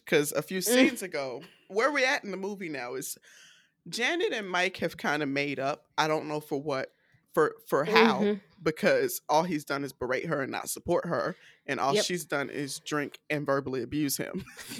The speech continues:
Speaker 1: <laughs>
Speaker 2: <laughs> Yep.
Speaker 1: But the pastor came,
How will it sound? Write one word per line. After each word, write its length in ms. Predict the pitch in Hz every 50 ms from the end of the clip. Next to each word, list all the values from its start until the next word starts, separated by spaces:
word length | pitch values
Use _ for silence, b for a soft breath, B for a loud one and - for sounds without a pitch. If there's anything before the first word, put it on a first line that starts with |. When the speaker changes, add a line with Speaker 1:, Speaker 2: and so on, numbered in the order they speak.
| - -
Speaker 1:
<laughs> 0 |
Speaker 2:
<laughs> 440 | - 311 - 277 269 226 220 208 190 B B B B B B B B B
Yep. 340 | - 196 196 196 175 - - _ _ _ _ _ _ - - - -
Speaker 1:
But 240 | 147 160 160 - -
the 60 | 156
pastor 420 | - 220 185 196 208 - - 185
came, 640 | - - 220 170 151 147 156 160 139 143 160 175